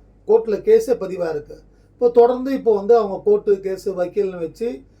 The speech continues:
சம்மந்தமே இல்லாத ஒரு விஷயத்துக்கு தேவையில்லாத விஷயத்தை பேசுனதுக்காக போலீஸ் ஸ்டேஷனுக்கும்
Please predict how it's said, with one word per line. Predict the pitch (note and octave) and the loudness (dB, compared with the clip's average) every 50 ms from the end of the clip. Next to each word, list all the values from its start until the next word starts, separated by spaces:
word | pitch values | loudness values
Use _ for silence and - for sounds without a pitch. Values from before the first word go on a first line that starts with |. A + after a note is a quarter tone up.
| _ _ _ - | _ _ _ -14
சம்மந்தமே | E3 D#3 F#3+ A3 A#3+ A#3+ B3 A#3+ B3+ C4 C4+ C#4 | -12 -8 -6 -6 -6 -4 -4 -4 -2 -2 0 0
இல்லாத | D4 D4+ D4 C#4 C4 B3+ A#3+ A#3 | 0 0 0 0 2 4 6 6
ஒரு | A3 A3 G#3 | 6 4 2
விஷயத்துக்கு | G3+ G3+ - A3 G3+ - G3 F#3 - B3 B3+ C#4 D4+ - - _ _ _ _ _ _ | -2 -2 0 0 0 0 -2 -6 -6 -6 -6 -6 -8 -10 -18 _ _ _ _ _ _
தேவையில்லாத | F#3+ G#3 A#3 A#3+ B3 B3 B3+ B3 B3 C4 C4 | 0 2 4 6 6 6 4 4 2 2 2
விஷயத்தை | A#3+ G#3+ - B3 A#3 G#3+ G#3+ A3 - A3 | -2 -4 -4 -4 -2 -2 -2 -2 -2 -2
பேசுனதுக்காக | A3 A3 A3 G#3 G3 F#3 F3 F3 E3+ D#3+ A#3 C#4 D4+ - | -2 -2 -4 -6 -8 -6 -6 -6 -6 -4 -6 -6 -4 -2
போலீஸ் | G#3+ G3+ G3 F#3 - - | -2 -2 -2 -2 -6 -10
ஸ்டேஷனுக்கும் | E3+ D3 C#3+ D3+ D#3 D3+ - A#3 B3+ C4+ | -12 -12 -12 -12 -12 -8 -8 -8 -8 -8